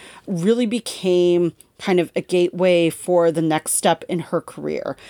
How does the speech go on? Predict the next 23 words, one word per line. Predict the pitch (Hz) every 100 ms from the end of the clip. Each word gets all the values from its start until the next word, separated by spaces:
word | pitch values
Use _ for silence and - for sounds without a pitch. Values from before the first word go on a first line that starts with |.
| - -
which | 190 -
was | 196 180 175
in | - 190 165 -
two | - - - 214
thousand | 208 208 190 165
and | 165 -
eight, | 277 214 175 - - -
she | - - 202
moved | 175 190 269 262
to | - 208
Europe | 170 160 151 147 - - - - -
and | 190 175
worked | 190 -
there | 240 220
for | - 185
two | - - - 220
years | 196 170 175 160 156 -
to | -
learn | 165 170 175 175
traditional | 165 156 165 - 196
styles | - 180 165 165 160
of | 170
winemaking | - 247 277 247 170 165 170 165 160